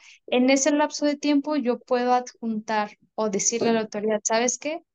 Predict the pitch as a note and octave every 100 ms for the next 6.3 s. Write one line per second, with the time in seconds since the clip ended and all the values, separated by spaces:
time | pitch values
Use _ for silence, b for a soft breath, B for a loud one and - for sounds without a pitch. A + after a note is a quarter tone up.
0 | _ _ _ A3 G#3+ G#3 G3 G#3 G#3+ A#3
1 | A3+ A3+ G#3+ G3+ G3+ A3+ B3+ C4 - B3
2 | A#3+ A#3+ - G#3+ G#3 G#3 - A3 G#3+ G3
3 | A3 G#3 G3+ F#3+ F#3 G3+ G3+ F#3 F3+ F3+
4 | F3 F3 F#3+ F#3 F#3+ G3+ - F3 G3 F#3
5 | F#3 - A#3+ B3+ B3 - B3+ F#3+ F#3 F#3
6 | F3 F3 G#3+